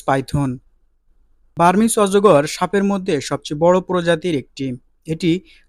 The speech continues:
দক্ষিণ পূর্ব এশিয়ার একটি বৃহৎ অঞ্চলের স্থানীয় এবং আইইউসিএন রেড লিস্টে দুর্বল হিসেবে তালিকাভুক্ত। বার্মিজ পাইথন সাধারণত পাঁচ মিটার অর্থাৎ ষোলো ফুট পর্যন্ত বৃদ্ধি পায়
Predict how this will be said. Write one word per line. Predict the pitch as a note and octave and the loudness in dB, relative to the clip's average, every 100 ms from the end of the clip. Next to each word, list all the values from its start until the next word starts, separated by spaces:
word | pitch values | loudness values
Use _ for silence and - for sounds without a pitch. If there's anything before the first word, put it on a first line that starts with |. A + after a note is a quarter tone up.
| F3 | -4
দক্ষিণ | F3+ - A#3 | -2 0 0
পূর্ব | A3+ G#3+ | 0 2
এশিয়ার | G#3 G3+ G#3+ E3+ | 2 2 0 0
একটি | C3 - C#3 | -2 -4 -4
বৃহৎ | D3 F#3+ G#3 G#3+ | 0 0 0 -2
অঞ্চলের | G3+ G3 G3+ G3+ F#3+ | -2 -2 -2 -2 -2
স্থানীয় | E3+ - G3 G3 | -4 -4 -4 -2
এবং | F3 F3+ D#3 F#3 _ _ _ - | 0 0 0 -2 _ _ _ 0
আইইউসিএন | F3+ F#3+ G3+ - F#3+ F#3+ - F#3+ D3 D#3 - F#3+ F#3+ G3+ F3 B2 | 2 4 0 -2 -6 -6 -4 -2 -2 -2 -4 -2 0 0 -2 -2
রেড | D3 E3+ | -2 -2
লিস্টে | F#3 F#3+ - F3 B2+ | -4 -6 -4 -4 -2
দুর্বল | C#3+ E3+ F#3 | -4 -2 -2
হিসেবে | F3+ G3 F#3 | -2 -4 -4
তালিকাভুক্ত। | D3 C3 C3 C3+ C3 - - B2+ B2 _ _ _ _ _ _ _ _ | -2 -4 -6 -8 -8 -10 -8 -8 -10 _ _ _ _ _ _ _ _
বার্মিজ | C#3+ D#3+ F3+ G#3+ - | 0 2 2 0 2
পাইথন | G3 G3 A3 C#3 | 2 2 0 -2
সাধারণত | B2+ D3 C#3 C#3+ C#3 C#3+ | -6 -10 -4 -4 -4 0
পাঁচ | D#3+ F3 F#3 | 0 0 -2
মিটার | F3+ F#3+ C#3+ | -4 -2 -2
অর্থাৎ | C3 - C3+ | -4 -8 -10
ষোলো | - E3 F#3 | -2 0 0
ফুট | G#3 G3+ | 0 -2
পর্যন্ত | G3 F3+ F#3+ G3 | -2 -2 -2 -2
বৃদ্ধি | D#3 C3+ B2+ C#3 | -2 -4 -2 -2
পায় | C#3 C3 | 0 -2